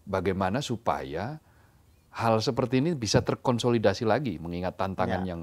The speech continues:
Speaker 1: semakin berat
Speaker 2: Maksudnya
Speaker 1: itu?
Speaker 2: semua elemen
Speaker 1: Iya,
Speaker 2: dari pendukung
Speaker 1: iya.
Speaker 2: Pak Jokowi. Nah, kalau bagi kami yang di, eh, apa, eh, partai politik itu,
Speaker 1: Iya.
Speaker 2: ya, paling tidak P tiga lah ngelihat.
Speaker 1: Iya.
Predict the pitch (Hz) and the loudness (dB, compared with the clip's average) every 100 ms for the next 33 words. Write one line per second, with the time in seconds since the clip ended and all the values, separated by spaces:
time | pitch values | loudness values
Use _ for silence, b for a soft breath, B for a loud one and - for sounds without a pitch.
0 | 78 - 107 85 92 127 151 170 175 165 | -12 -8 -6 -4 -2 0 0 0 -2 -2
1 | 143 143 143 - 143 135 139 139 240 147 | -2 0 0 0 0 2 -2 4 10 10
2 | 80 120 117 117 113 - 110 120 147 101 | 8 0 -2 -2 -4 -6 -4 -4 -4 -6
3 | - b b b b b 110 104 90 - | -12 b b b b b -4 -4 -6 -18
4 | _ _ - 151 147 151 - 123 113 104 | _ _ 4 6 6 2 0 0 2 2
5 | - 123 - 131 98 92 104 131 113 95 | -4 -10 -6 -4 -4 -6 -8 -8 -8 -8
6 | 92 - 104 92 87 90 - _ - _ | -10 -10 -8 -8 -8 -10 -14 _ -20 _
7 | - - 95 92 98 - 101 120 151 - | -14 -12 -10 -10 -12 -12 -10 -8 -8 -10
8 | - 101 101 110 - 101 - 104 98 113 | -10 -10 -8 -10 -8 -12 -10 -12 -12 -12
9 | 185 175 - 90 98 87 - b b - | -12 -12 -10 -10 -4 -4 -4 b b -14
10 | 101 92 143 _ _ - 110 107 - - | -10 -10 -10 _ _ -10 -10 -8 -4 -4
11 | - 117 - - 131 107 85 95 107 101 | -4 -10 -10 0 0 0 -4 -12 -8 -4
12 | 82 - | -6 -8